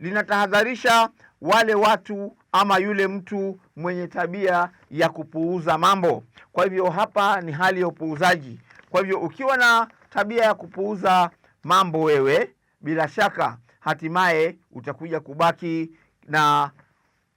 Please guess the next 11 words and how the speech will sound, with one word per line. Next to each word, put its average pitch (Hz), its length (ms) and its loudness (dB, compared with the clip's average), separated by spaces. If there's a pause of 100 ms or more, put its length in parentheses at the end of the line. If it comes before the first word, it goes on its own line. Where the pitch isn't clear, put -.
(160)
ule 185 560 -2 (260)
usemi 196 400 -4
unaosema, 170 640 -2 (300)
"Afadhali 151 520 -4
ningejua," 135 640 -4 (240)
lakini 151 340 -6
tayari 165 300 2
yatakuwa 170 420 0
yamemwagika, 160 800 -2 (260)
kuzoleka 165 540 -2
hayatazoleka, 151 920 0